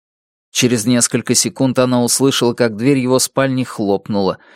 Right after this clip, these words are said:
затем послышался звук его шагов вниз по лестнице.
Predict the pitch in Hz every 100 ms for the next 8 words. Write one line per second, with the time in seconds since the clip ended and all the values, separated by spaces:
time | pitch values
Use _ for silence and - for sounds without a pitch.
0 | - - - 65 92 87 143 165 170 160
1 | 147 139 156 - 139 110 131 - 123 120
2 | - 95 107 127 107 113 110 - - 104
3 | 92 - - - - - -